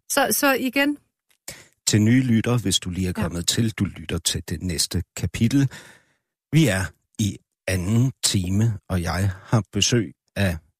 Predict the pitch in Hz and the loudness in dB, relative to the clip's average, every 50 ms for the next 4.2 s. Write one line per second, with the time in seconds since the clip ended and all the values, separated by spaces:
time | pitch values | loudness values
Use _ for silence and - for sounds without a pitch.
0 | _ _ _ _ _ - 87 90 101 113 - 92 85 76 - - - _ _ _ | _ _ _ _ _ -8 -4 -2 0 0 0 0 -2 -4 -8 -14 -20 _ _ _
1 | _ _ - 92 90 85 90 85 80 78 - _ _ _ - 90 87 - 95 92 | _ _ -6 -6 -4 -4 -4 -4 -6 -8 -12 _ _ _ -6 -4 -4 -4 -4 -6
2 | 85 - _ _ _ _ _ - - - - - - - 90 82 - - - - | -8 -10 _ _ _ _ _ -6 -6 -4 -4 -4 -4 -2 -4 -4 -6 -8 -16 -20
3 | - - - _ _ _ - 104 95 98 104 104 107 - _ _ _ _ _ _ | -20 -20 -20 _ _ _ 2 2 4 4 4 2 0 -2 _ _ _ _ _ _
4 | - 127 113 113 | 2 2 2 2